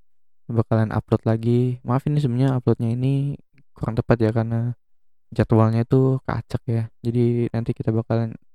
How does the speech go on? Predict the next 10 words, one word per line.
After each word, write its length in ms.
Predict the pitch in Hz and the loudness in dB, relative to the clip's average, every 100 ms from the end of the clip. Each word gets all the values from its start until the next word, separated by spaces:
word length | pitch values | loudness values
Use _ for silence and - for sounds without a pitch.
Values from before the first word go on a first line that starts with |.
| - - - - | -20 -20 -16 -8
upload 400 | 117 - 117 - | -6 -4 -4 -2
sesuai 320 | 110 113 110 | 2 4 4
jadwal 320 | 107 - 110 | 2 0 0
lagi 480 | 110 113 117 139 151 143 | 0 -2 0 0 -2 -2
di 320 | 127 151 151 _ - | -2 -2 -4 _ -4
malam 480 | 120 117 123 127 127 | -2 0 0 -2 -2
minggu 400 | 123 113 104 101 - _ _ - | -2 0 0 -2 -8 _ _ -6
untuk 240 | 113 113 | -2 -2
menemani 480 | 117 113 113 113 127 | -2 -2 0 0 0
kalian 560 | 127 113 117 139 175 | 0 0 2 0 -2